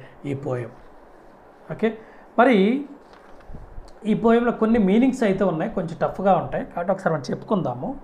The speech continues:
So లీప్, లీప్ అంటే జంప్, దుముకడం. స్ట్రే, స్ట్రే అంటే అటు ఇటు తిరగడం. ఓకే, అటు పక్కలకు పోవడం.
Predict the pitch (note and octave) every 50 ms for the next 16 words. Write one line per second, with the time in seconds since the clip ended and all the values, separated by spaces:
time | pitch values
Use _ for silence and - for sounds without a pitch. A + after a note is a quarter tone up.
0 | - - - - - - - - - - - - - C4+ B3+ A3 G3+ G#3 A#3+ B3+
1 | C4+ C#4 G#3+ - - - - B3 - - - F#3 F#3+ G3+ G3+ G3+ G#3+ G#3 G3 B3
2 | C4 B3 F3+ D#3 E3 D#3 D#3 C#3 - - - - - D#3+ D3 D#3+ D3+ D#3+ D#3 -
3 | D#3+ D3 D3+ A#3+ - - - - - - - - - - - - - - - -
4 | - G#3+ A#3 B3+ B3 A3 - - - - - - - - - - - - G3+ G#3
5 | G#3 G#3 G3+ G3 F3+ F#3 F3+ F3+ F3+ - A3+ A3+ G#3+ G#3+ G#3 A3+ A3 - F3+ D#3+
6 | D3+ D3 - - - - - - - - - - A3 B3 - - - - - -
7 | - C3+ - F3 - - D#3+ - - F#3+ F3+ E3+ - - D#3 C#3 C3 C3 C#3+ G3
8 | -